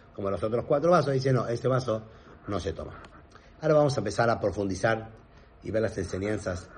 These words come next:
al final que podemos extraer de, de esto. El Rambam opina, como muchos mefarshim, como muchos comentaristas, que no hay mahloket, no hay discusión entre Rabbi Tarfón y el sabio de la Mishnah.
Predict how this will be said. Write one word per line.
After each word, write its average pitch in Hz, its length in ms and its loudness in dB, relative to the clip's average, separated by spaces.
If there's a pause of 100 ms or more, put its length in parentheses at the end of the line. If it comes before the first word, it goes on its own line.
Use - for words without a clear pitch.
(220)
al 92 80 -6
final 98 340 -2
que - 120 -10
podemos 98 320 -4
extraer 90 460 -2
de, 87 400 -4
de 87 200 0
esto. - 360 -10
El 95 120 -6
Rambam 151 300 4
opina, 101 400 -2 (560)
como 104 240 -2
muchos 131 440 2
mefarshim, 101 540 -4
como 98 200 -6
muchos 104 240 -4
comentaristas, 87 720 -6
que 120 140 -4
no 151 120 4
hay 202 120 6
mahloket, 127 640 0 (340)
no 127 80 0
hay 202 140 4
discusión 104 680 -4 (680)
entre 107 580 2 (320)
Rabbi 107 300 0
Tarfón 123 560 2
y 107 100 2
el 98 80 2
sabio 107 380 2
de 98 80 2
la 90 80 -2
Mishnah. 85 360 -6